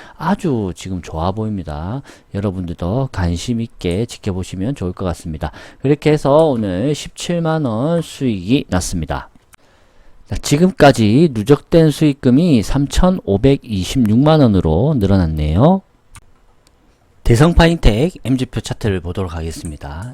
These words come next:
M지표가 그렇게 좋지는 못합니다. 삼백이십칠억에 칠십사 프로, 어, M지표가 양이 많거나 많이 남아있는 경우는 아닌데 하도 저점이라서 제가 여기에서 사골로 계속 매매를 하고 있습니다.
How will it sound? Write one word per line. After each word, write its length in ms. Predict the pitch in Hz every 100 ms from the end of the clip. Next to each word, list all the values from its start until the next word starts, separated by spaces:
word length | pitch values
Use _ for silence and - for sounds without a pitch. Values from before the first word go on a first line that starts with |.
| -
M지표가 640 | 160 156 - 123 117 131 -
그렇게 260 | 131 - -
좋지는 420 | 87 - 202 170
못합니다. 520 | 80 - 127 117 90 - - _
삼백이십칠억에 1300 | - 165 151 104 92 - - 175 165 151 92 87 135
칠십사 560 | - 151 139 - - - -
프로, 580 | 120 87 78 127 160 - - - - - 95
어, 540 | 87 85 85 85 82 -
M지표가 840 | 165 143 - 113 104 98 139 147
양이 460 | 92 95 110 156 143
많거나 720 | 87 90 - 131 127 123 120
많이 260 | 85 101 127
남아있는 600 | 160 156 113 110 117 104
경우는 420 | 90 110 123 -
아닌데 760 | - 82 101 123 73 69 92 - - - -
하도 340 | - 185 208
저점이라서 1080 | - - 127 123 123 92 - 117 107 87 78
제가 300 | 80 76 76
여기에서 640 | 80 - 69 - 64 73 98
사골로 720 | - 156 127 101 104 117 120
계속 400 | - 78 - 80 - _ _
매매를 520 | 92 98 80 78 117
하고 340 | 117 127 104
있습니다. 720 | 78 - 82 80 67 76 143